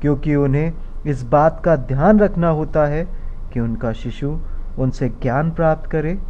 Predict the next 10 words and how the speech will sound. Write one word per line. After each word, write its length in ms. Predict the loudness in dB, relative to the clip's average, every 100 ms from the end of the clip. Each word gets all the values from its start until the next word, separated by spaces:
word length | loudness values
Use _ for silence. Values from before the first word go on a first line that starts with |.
| -6 -6 -6 -4
और 140 | -4
जीवन 340 | -2 -4 -2 -2
में 240 | -2 -2 -4 -6 -6 -6 -4
आगे 340 | -2 0 0
बढ़े 300 | 0 -4 -6 -8 -10 -10 -4
और 160 | 0 2
एक 240 | 2 2 -2 -8 -8 -2
सफल 340 | 2 6 6
मनुष्य 480 | 6 4 2 0 -4
बने। 300 | -2 -4 -4